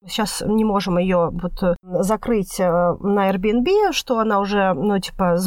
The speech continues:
сдана", но она уже сдана. "И у нас есть ещё несколько вилл, вот посмотрите". Высылают ссылки, ты проходишь по этим ссылкам,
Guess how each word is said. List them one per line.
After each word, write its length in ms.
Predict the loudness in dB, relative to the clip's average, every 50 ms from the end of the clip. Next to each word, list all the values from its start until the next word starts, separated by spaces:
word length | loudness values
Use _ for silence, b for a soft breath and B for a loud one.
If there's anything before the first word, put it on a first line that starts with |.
| 0 0
сдана", 380 | 0 0 2 2 0 0 0 0
но 100 | 0 2
она 140 | 2 2 2
уже 160 | 2 0 0
сдана. 400 | 0 0 -2 0 0 -2 -2 -2 -2
"И 40 | -2
у 60 | 0
нас 240 | 2 0 0 0 -2
есть 240 | -2 0 0 0 0 -2
ещё 200 | 0 2 2 2
несколько 380 | 0 0 -2 -4 -4 -2 -4
вилл, 260 | -2 0 0 0 2
вот 160 | 0 -2 -2 -4
посмотрите". 640 | -6 -2 0 0 0 0 0 -2 -2 -2 -2 -4
Высылают 420 | -4 -4 -2 0 0 0 0 0
ссылки, 560 | -2 -4 -2 0 0 0 0 -2 -2 -6 -4 -2
ты 120 | -2 -4
проходишь 500 | 0 0 0 0 0 0 0 0 0 0
по 80 | 0 0
этим 260 | 0 0 -2 -4 -8
ссылкам, 560 | -6 -6 -2 -2 -2 -2 -2 -2 -2 -2 -2